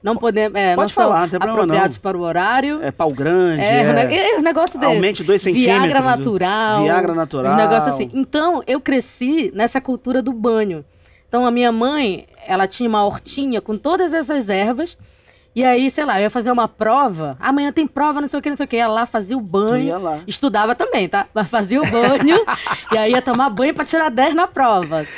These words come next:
Speaker 1: E aí, ah, pro date, vamos tomar banho pro date. Aí tomava banho, tipo, e isso dava certo. O banho de cheiro é
Speaker 2: O
Speaker 1: real
Speaker 2: banho
Speaker 1: e
Speaker 2: de
Speaker 1: poderoso.
Speaker 2: cheiro dá certo. É, selfie,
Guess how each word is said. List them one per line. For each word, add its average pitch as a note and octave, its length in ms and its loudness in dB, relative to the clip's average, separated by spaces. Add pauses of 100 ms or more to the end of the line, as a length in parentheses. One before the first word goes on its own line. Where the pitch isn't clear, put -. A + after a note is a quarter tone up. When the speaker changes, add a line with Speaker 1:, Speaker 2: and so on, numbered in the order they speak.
(200)
Speaker 1:
E G#3 100 -2
aí, A3+ 300 2
ah, D#4 300 2 (640)
pro C4 100 0
date, A3 420 2
vamos F3+ 200 -4
tomar F#3+ 180 0
banho F#3 240 0
pro F4+ 140 -2
date. A3+ 540 2
Aí D#3+ 60 -6
tomava G3 460 0
banho, G3+ 340 -2
tipo, G#3 160 -10 (560)
e E3+ 140 0
isso G3 180 2
dava D#4 280 0
certo. E3 400 -6
O F3 40 -8
banho F3+ 220 -4
de G#3 100 -6
cheiro A3 300 -2
é G3+ 80 4
Speaker 2:
O - 20 2
Speaker 1:
real - 180 4
Speaker 2:
banho - 120 6
Speaker 1:
e - 40 2
Speaker 2:
de D#3+ 80 -2
Speaker 1:
poderoso. C#4 120 2
Speaker 2:
cheiro F3+ 220 4
dá F3+ 120 2
certo. A2 340 -8 (340)
É, E3+ 200 2
selfie, D#3 720 -2